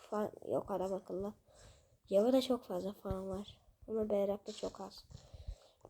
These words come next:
Yani çoğu farm çalışmıyor. Ben bir tane balıkçı farmı gördüm.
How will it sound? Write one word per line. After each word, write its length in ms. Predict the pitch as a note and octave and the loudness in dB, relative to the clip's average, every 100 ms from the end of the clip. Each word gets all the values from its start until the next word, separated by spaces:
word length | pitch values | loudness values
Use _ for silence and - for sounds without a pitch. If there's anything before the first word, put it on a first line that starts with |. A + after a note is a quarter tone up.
| - - - - - _ _ _ _ _ A3+ | -20 -18 -16 -16 -18 _ _ _ _ _ 0
Yani 180 | G#3+ | 0
çoğu 160 | - A3+ | 2 0
farm 280 | A3+ A3 G#3+ | 4 4 4
çalışmıyor. 680 | - G#3+ G#3+ - G#3 G3 - _ _ _ _ _ _ _ _ _ - - - _ _ _ _ _ _ _ - | 2 0 0 -4 -6 -6 -8 _ _ _ _ _ _ _ _ _ -20 -20 -20 _ _ _ _ _ _ _ 0
Ben 260 | A#3 B3+ C4+ | 6 8 8
bir 60 | |
tane 280 | C4+ C4 A#3+ | 6 4 8
balıkçı 340 | A3+ A#3+ - | 6 6 -2
farmı 400 | - A#3+ A3+ C4 | 0 4 6 6
gördüm. 380 | A#3+ G3 F#3+ G#3+ | 8 8 8 2